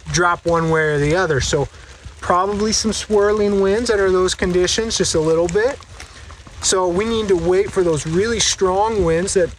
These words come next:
have consistent wind direction to carry our scent. And what we're actually gonna do, this is a great little spot to put a little hidey hole food plot. And you can kinda see back around us here, there's,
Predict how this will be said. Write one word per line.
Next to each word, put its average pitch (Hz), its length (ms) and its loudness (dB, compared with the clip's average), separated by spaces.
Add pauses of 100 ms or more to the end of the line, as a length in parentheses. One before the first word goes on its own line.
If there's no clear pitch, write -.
(140)
have 160 280 -4
consistent 190 720 -2
wind 180 240 0
direction 170 400 0
to 175 80 -2
carry 180 380 0
our 208 100 2
scent. 196 400 -2 (800)
And 175 520 0 (460)
what 185 240 2
we're 196 120 4
actually 226 420 0
gonna 190 220 0
do, 196 320 2
this 185 220 0
is 175 80 0
a 170 40 -2
great 196 280 2
little 185 160 2
spot 202 380 0
to 143 40 -12
put - 140 -2
a - 20 4
little 185 160 2
hidey 190 340 0
hole 175 160 2
food 202 300 -6
plot. 120 320 -4 (500)
And 160 160 2
you 196 120 0
can 180 260 -2 (320)
kinda 247 260 -2
see 214 260 -2
back 190 380 -2 (600)
around 190 500 0
us 180 160 0
here, 165 300 0
there's, 175 300 0